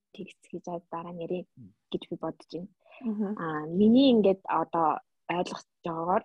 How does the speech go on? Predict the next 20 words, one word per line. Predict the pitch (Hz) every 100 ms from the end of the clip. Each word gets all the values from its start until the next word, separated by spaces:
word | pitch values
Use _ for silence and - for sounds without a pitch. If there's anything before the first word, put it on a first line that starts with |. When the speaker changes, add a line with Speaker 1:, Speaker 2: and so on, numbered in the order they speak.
| _
Speaker 1:
одоо | - 190 185
ин-, | 165
би | 185 -
урд | 233 208 214
нь | 269
бас | 262
ингээд | 220 202 196
нэг | 170 -
хичээлүүд | - - - 277 262 220
авч | 170 -
байхад | 170 165
ийм | - 170 170
салалт | - 180 226
малалтын | 190 156 - 170
талаар | 170 - -
хичээл | _ - 185
авч | 143 - _
ирсэн | 165 - 165
байхгүй | - - 175
юу? | 180